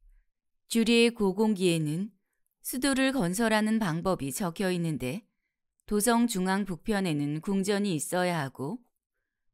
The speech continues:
왼쪽에는 종묘, 오른쪽에는 사직이 있어야 한다고 했다. 또 동서남북 각면에 문이 세 개씩 있어야 하고,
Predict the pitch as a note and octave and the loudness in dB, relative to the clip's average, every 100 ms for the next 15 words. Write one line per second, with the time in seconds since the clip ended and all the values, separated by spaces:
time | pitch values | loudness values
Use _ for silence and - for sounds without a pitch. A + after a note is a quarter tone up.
0 | - G3 A3 - A#3 G3 F3+ D#3+ E3 E3 | 2 4 4 0 0 2 0 0 -2 -2
1 | G#3 F#3 F3+ C#3 C#3+ G#3 _ _ _ _ | -2 0 -2 -2 -6 -10 _ _ _ _
2 | _ G3 A3 A#3+ A#3 G#3+ F#3 E3 E3+ C4 | _ 0 4 2 2 2 2 2 -2 -2
3 | C4+ B3 A3+ A3 D#3 G#3 G3 G3 G3 F#3 | -4 -2 -2 -2 -2 2 2 2 0 0
4 | F3+ F#3 F3+ B2 C3+ G3+ _ _ _ _ | 0 -2 -4 -6 -8 -8 _ _ _ _
5 | _ _ - E3+ G3 - _ _ _ _ | _ _ -4 -2 -2 -10 _ _ _ _
6 | - A3+ A3+ C4 A#3+ A#3 F3 F3+ E3 E3+ | 0 4 4 4 2 4 2 0 0 -2
7 | E3+ A#3 G3+ G3+ G3 E3 D3+ D3+ F#3+ G3+ | -2 -4 -2 0 0 0 0 0 0 0
8 | A3+ C#4 B3 A#3+ A3+ B3 D#3+ D#3+ - F#3+ | 0 0 0 0 -2 -2 -2 -2 0 0
9 | F#3 D#3+ C#3 C3 E3 | 0 -2 -6 -8 -10